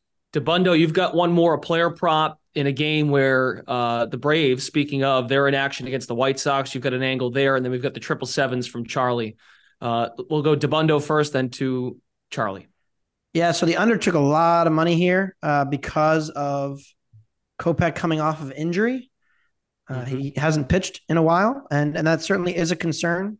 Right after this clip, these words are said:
Speaker 2: for him, but, uh, and, and kind of what, what the usage looks like. Uh, but in terms of,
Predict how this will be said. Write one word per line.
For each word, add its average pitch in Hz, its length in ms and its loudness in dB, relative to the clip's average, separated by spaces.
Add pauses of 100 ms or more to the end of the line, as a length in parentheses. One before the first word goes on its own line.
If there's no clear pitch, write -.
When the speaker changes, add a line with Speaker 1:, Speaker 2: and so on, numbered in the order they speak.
(480)
Speaker 2:
for 160 280 2
him, 170 540 0
but, 151 340 2
uh, 156 220 -2
and, 160 120 -4
and 151 100 -10
kind 156 140 -2
of 143 60 -2
what, 151 220 -2
what 165 160 0
the 160 80 -6
usage 165 380 -4
looks 190 200 -6
like. 214 300 -4 (480)
Uh, 151 220 2
but 160 180 0
in 160 100 -2
terms 196 320 2
of, 170 400 2